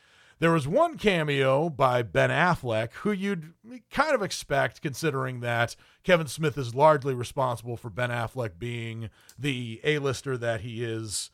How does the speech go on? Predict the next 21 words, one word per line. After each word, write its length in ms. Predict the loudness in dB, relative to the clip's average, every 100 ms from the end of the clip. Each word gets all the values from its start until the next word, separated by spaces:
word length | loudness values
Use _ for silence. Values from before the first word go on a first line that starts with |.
| _ -10
today. 640 | -4 0 0 0 -12 -14 -16 _ _ _ _
But 460 | 4 8 10 8 2 _ _ _ 2
Ben 180 | 6 8
Affleck's 800 | 8 6 4 4 2 -2 -6 -10 -2
cameo 480 | 0 0 0 -2
went 240 | -2 0 0
on 220 | 0 -2
for 240 | -4 -6
way 420 | -6 -8 0 2 2
too 240 | -4 -8
long. 520 | -6 -8 -10 -14 -20 _ _
He 140 | -4 4
played 240 | 4 4
a 40 |
character 400 | 2 4 4 4
by 120 | 2 0
the 100 | 0
name 180 | -2
of 280 | -2 -4 -2
Boston 560 | 2 4 4 -2 -8 -8
John, 640 | -2 -2 -2 -8 -14 -16